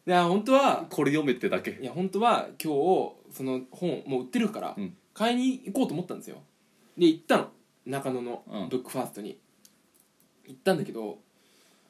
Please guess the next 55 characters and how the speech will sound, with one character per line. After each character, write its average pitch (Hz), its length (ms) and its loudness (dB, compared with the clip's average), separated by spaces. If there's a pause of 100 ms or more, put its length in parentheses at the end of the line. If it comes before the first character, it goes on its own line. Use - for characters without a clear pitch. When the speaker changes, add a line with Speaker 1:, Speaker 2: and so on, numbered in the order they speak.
(260)
Speaker 1:
い 131 40 -8
や、 120 60 -8
売 120 60 -6
り 127 100 -2
切 127 180 -8
れ 117 40 -6
で。 113 240 -12 (760)
Speaker 2:
え？ 311 420 6 (840)
Speaker 1:
い 139 40 -8
や、 131 60 -2
俺 143 180 2
も 262 120 4
ま 277 140 4
さ 381 100 4
か - 80 -4
と 131 80 -2
思 147 80 -8
っ - 20 -20
た - 80 -6
よ。 - 180 -10
あ、 131 160 -6 (480)
や 151 100 -4
っ - 20 -10
ぱ 139 100 -2
俺 160 180 4
の 202 220 4
あ - 20 4
の、 202 280 2 (220)
う 165 60 -2
が 190 100 2
き、 156 440 -6 (260)
う 147 40 -10
が 147 100 -6
き 147 60 -16
ち - 80 -8
ゃ 170 40 -4
ん 170 60 -4
ニ 175 140 0
ュ - 20 -2
ー - 20 -12
ス 147 120 -10
の 131 60 -4
コ 139 140 -10
ー 131 40 -6
ナ 123 100 -8
ー 104 80 -10
の 117 120 -12
お - 20 -14
か 120 120 -12
げ 127 120 -12
か 123 100 -16
と 113 160 -20
思 - 80 -20
っ - 40 -20
て。 - 220 -20